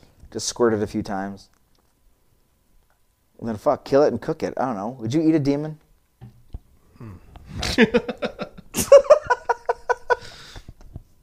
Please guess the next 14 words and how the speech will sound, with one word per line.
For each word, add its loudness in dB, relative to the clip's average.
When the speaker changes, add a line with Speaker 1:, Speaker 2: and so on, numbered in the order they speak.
Speaker 2:
Yeah. -8
Speaker 1:
Like, 0
if -2
it's -6
corporeal 6
and 2
you 2
get 4
it, 4
like, 0
give 6
it 2
a 4
shot. 2